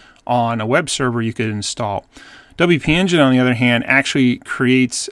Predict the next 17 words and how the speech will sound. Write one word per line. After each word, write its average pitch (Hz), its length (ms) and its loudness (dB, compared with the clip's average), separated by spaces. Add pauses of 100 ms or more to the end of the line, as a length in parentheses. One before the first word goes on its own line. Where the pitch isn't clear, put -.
a 117 180 -2
managed 123 520 0
WordPress 117 500 -4
environment 107 480 -4
for 110 240 -4
you. 80 140 -8
So - 180 -8
they 131 160 0
take 135 260 -6
care 120 300 -4
of 110 80 -4
a 110 60 -4
lot 107 440 2
of 107 260 -6
the 107 60 -4
behind-the-scenes 104 1080 -6
things 98 540 -8